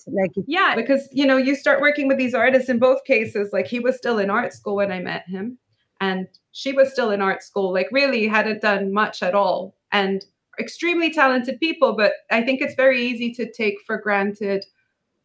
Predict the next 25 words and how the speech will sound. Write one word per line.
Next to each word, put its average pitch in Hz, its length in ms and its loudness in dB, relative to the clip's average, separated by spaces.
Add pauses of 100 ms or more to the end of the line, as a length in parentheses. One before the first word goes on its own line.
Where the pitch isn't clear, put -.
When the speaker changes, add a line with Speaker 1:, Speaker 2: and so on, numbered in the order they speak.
(120)
Speaker 2:
the 208 180 0
role 208 320 2
that - 140 0
the 202 80 -4
context 208 680 0
that 185 160 0
a 185 300 2
dealer 196 320 0 (100)
creates, - 540 -6 (200)
especially 269 400 2
once 247 380 2
you've 220 340 -2
kind 202 300 0
of 196 180 0 (160)
benefited 233 560 0
from 214 120 2
that - 160 0
context 202 600 0
and 185 220 -2 (380)
suddenly 220 460 2
see 208 180 -4
yourself 202 460 0
as 190 100 -2
above 185 380 0
it. 170 280 -2